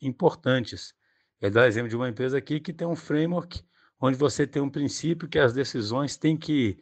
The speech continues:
servir aos clientes, aos colegas, aos números, no presente e no passado. Então, você imagine um princípio desse simples, ele guia as decisões e se ele está incorporado na cultura da organização, ele é suficiente pra garantir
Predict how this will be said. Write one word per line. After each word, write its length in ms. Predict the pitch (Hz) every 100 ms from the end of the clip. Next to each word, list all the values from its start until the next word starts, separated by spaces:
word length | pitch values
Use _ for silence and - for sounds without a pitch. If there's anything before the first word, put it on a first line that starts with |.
| _ _
servir 560 | - - 123 101 156
aos 160 | 143 120
clientes, 560 | - 117 143 165 156 117
aos 200 | 123 -
colegas, 560 | 120 117 151 135 117
aos 240 | 113 107 101
números, 420 | 135 156 156 127
no 100 | 143
presente 540 | 147 131 104 127 135
e 60 | 151
no 80 | 143
passado. 520 | 160 - 135 113 - _ _ _ _ _ _
Então, 140 | 127
você 200 | 135 127
imagine 480 | 156 160 135 113 120
um 120 | 127
princípio 600 | 135 143 127 - 180 175
desse 400 | 123 117 139 -
simples, 720 | 135 - - 165 165 170 - - _ _ _
ele 200 | 131 147
guia 380 | 117 104 180 190
as 80 | 123
decisões 720 | 123 - 120 101 113 135 -
e 60 | 123
se 120 | -
ele 80 | 127
está 220 | - 143
incorporado 800 | 143 - 151 - 139 120 135 135
na 80 | 135
cultura 400 | - 113 123 127
da 80 |
organização, 540 | 113 120 110 104 - 131
ele 100 | 139
é 20 |
suficiente 640 | - 170 160 - 139 139
pra 140 | - 143
garantir 580 | 143 139 107 - 139